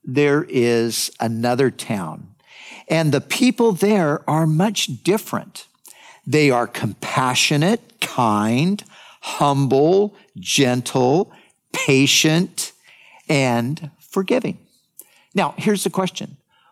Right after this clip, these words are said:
Which town would you want to live in? Now, some might say, "Who wants to live with all those goody-goodies?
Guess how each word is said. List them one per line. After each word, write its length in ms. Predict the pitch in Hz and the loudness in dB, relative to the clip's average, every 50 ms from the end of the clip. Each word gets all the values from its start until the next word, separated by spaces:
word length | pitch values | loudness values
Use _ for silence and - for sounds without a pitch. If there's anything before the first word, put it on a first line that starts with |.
| _ _ - | _ _ -8
Which 540 | - 131 143 190 226 196 - - - - | -4 0 0 0 0 0 -2 -6 -6 -6
town 800 | - - - - 208 226 208 165 110 101 104 107 110 131 147 143 - _ _ _ _ | -10 -12 -6 -4 -2 -2 0 -2 -2 -4 -4 -6 -8 -8 -10 -12 -16 _ _ _ _
would 260 | 135 143 147 139 135 | -2 0 0 0 0
you 280 | 135 143 160 170 175 165 | -2 0 0 0 0 -2
want 480 | 139 123 123 123 120 123 - - - | -2 -2 -2 0 -2 -2 -4 -8 -8
to 580 | - - - 139 127 123 120 120 143 156 170 - _ _ - | -6 -4 -2 0 0 0 0 0 -2 -2 -6 -12 _ _ -6
live 480 | 151 175 190 220 247 262 226 185 - | -4 -2 -2 0 0 -2 -2 -4 -6
in? 320 | - 95 87 - - - - _ _ _ - - - - - - - - | -6 -6 -6 -8 -14 -18 -20 _ _ _ -20 -20 -20 -20 -20 -12 -4 0
Now, 260 | 190 175 156 - - | 0 2 2 0 0
some 380 | - - - - 226 240 269 285 | 0 0 2 2 2 2 2 2
might 340 | 254 220 180 151 143 - - | 2 2 2 0 -2 -4 -6
say, 600 | - - 160 139 131 123 113 113 113 127 165 - - _ _ _ - - - - - - - - _ - | -4 -2 0 2 2 2 2 2 2 0 -2 -8 -12 _ _ _ -20 -20 -20 -20 -20 -20 -20 -20 _ -2
"Who 280 | - 180 220 262 277 | 2 4 4 6 6
wants 400 | 269 226 214 196 185 185 170 - - | 4 4 2 2 2 0 0 -2 -2
to 120 | - 156 | 0 0
live 440 | 143 131 123 135 147 156 160 147 127 | 2 2 2 4 4 2 2 2 2
with 300 | 127 139 147 139 - - - | 2 2 2 0 -2 -10 -6
all 340 | - 131 131 139 139 143 147 | -2 -2 0 2 0 0 0
those 540 | 113 113 135 135 135 131 131 120 - - - _ _ _ _ - | 0 0 0 2 2 2 2 2 0 -4 -6 _ _ _ _ -4
goody-goodies? 1040 | 139 131 135 123 120 101 95 - 131 110 101 90 92 92 - - - - - - | -2 0 0 0 -2 -4 -4 -4 -4 -4 -4 -6 -8 -10 -10 -8 -8 -8 -8 -8